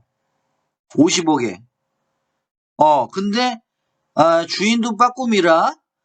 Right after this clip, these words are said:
주인도 빠꼼이라, 아, 오십억에는 솔직히 택도 없다. 사십억에 그냥 시세대로 가자.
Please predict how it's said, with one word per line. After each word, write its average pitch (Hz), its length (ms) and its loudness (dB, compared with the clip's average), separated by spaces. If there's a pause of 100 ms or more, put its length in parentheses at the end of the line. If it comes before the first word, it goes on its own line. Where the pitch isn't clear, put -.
(180)
주인도 196 380 2
빠꼼이라, 202 760 0
아, 147 280 0
오십억에는 185 840 -2 (680)
솔직히 175 380 0
택도 214 260 0
없다. 180 420 0 (440)
사십억에 190 580 0
그냥 175 180 -2
시세대로 202 500 0
가자. - 440 0